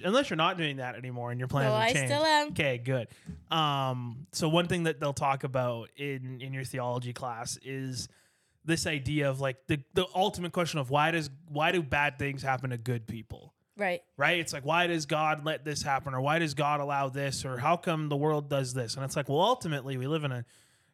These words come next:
Speaker 1: God never gives us a cha-, have you ever heard the expression, "Oh, God never gives you more than you can handle"? Have you ever heard that expression?
Speaker 2: Yes, and I disagree.
Speaker 1: I
Speaker 2: He
Speaker 1: compl-
Speaker 2: gives you more than he,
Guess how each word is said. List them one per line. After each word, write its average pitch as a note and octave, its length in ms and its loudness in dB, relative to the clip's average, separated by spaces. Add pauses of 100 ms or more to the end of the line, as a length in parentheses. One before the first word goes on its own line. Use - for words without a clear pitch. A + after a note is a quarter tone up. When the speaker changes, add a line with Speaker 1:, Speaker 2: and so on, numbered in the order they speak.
Speaker 1:
God F3 300 2 (180)
never F3 300 2
gives D3+ 420 0
us D3 160 -4
a C3+ 80 -6 (260)
cha-, - 220 -6 (680)
have G3 120 6
you C4+ 80 4
ever C#4+ 120 0
heard A#3+ 200 2
the G#3+ 60 -2
expression, E3 760 -2 (320)
"Oh, G3+ 320 4
God C4 240 4
never G#3 220 -4
gives D#3+ 320 0
you D#3 100 0
more D3 200 2
than C#3 140 -4
you C#3 120 -2
can C3+ 160 -4
handle"? C3 640 -2
Have C#3 140 0
you E3 60 6
ever F3 140 0
heard D3+ 200 0
that C#3+ 140 -2
expression? C3 420 -4
Speaker 2:
Yes, C#4+ 300 6
and B3+ 120 -2
I A#3 120 0
disagree. A3+ 580 -2
Speaker 1:
I G#3 220 6
Speaker 2:
He A3 120 4
Speaker 1:
compl- A3+ 120 -2
Speaker 2:
gives C#4+ 360 4
you C#4 140 2
more A#3+ 680 0
than G3 180 -6
he, G3+ 240 -8